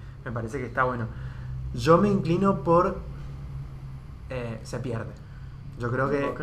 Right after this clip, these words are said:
Speaker 2: vos decís,
Speaker 1: la batalla se
Speaker 2: acá
Speaker 1: pierde,
Speaker 2: está, vamos a,
Speaker 1: pero hay muchas
Speaker 2: el
Speaker 1: gris-,
Speaker 2: próximo
Speaker 1: muchos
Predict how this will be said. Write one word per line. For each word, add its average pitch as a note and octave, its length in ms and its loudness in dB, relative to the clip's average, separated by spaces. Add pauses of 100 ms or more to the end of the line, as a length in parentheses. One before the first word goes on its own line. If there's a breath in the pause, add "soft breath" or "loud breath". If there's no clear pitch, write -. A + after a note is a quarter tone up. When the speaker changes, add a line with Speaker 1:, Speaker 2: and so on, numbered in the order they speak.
(140)
Speaker 2:
vos D3 100 0
decís, D3 160 -4
Speaker 1:
la B2 60 0
batalla B2+ 380 2
se - 40 2
Speaker 2:
acá - 100 2
Speaker 1:
pierde, E3+ 440 6
Speaker 2:
está, G3+ 260 0
vamos A#3+ 320 2
a, A3+ 40 8
Speaker 1:
pero C#3 140 10
hay D3+ 140 8
muchas E3 340 4
Speaker 2:
el F#3+ 60 2
Speaker 1:
gris-, - 80 2
Speaker 2:
próximo C4 300 4
Speaker 1:
muchos - 80 2